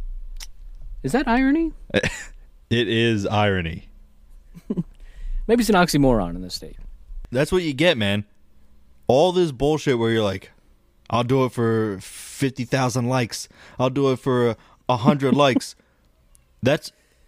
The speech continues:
Speaker 2: that's when you get stupid shit like this.
Speaker 1: Eh, yeah. This is the modern day hold my beer.
Speaker 2: But I gotta be, I gotta be honest with you, dude. When I was a kid, I probably would have done some stupid shit like this too.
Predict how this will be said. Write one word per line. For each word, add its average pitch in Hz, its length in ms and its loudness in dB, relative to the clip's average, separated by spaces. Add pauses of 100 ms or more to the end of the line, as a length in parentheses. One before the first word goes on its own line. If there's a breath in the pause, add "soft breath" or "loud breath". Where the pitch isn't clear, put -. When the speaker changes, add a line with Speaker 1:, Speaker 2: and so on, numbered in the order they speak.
(300)
Speaker 2:
that's 143 180 -4
when 175 140 0
you 156 80 0
get 139 240 0
stupid 151 420 -4
shit - 260 -2
like 104 220 -2
this. - 400 -8 (420)
Speaker 1:
Eh, - 60 -2 (180)
yeah. 147 280 4 (440)
This 156 300 2
is 143 80 -2
the 139 80 0
modern 135 360 6
day 120 260 4
hold 135 340 2
my 120 120 2
beer. 110 320 -2 (340)
Speaker 2:
But 135 340 0
I 135 140 2
gotta 170 160 0
be, 120 160 -2 (100)
I 127 80 -2
gotta 127 160 0
be 113 80 2
honest 98 220 0
with 95 100 0
you, 90 60 -4
dude. 92 180 -2
When 98 80 -2
I 120 60 0
was 135 120 -2
a 104 60 -6
kid, 110 220 0
I 101 100 0
probably 98 220 -2
would 90 100 -2
have 87 80 -4
done 87 200 -2
some 82 160 -6
stupid 87 360 -6
shit 87 160 -4
like 87 140 -4
this 85 200 -4
too. 80 300 -4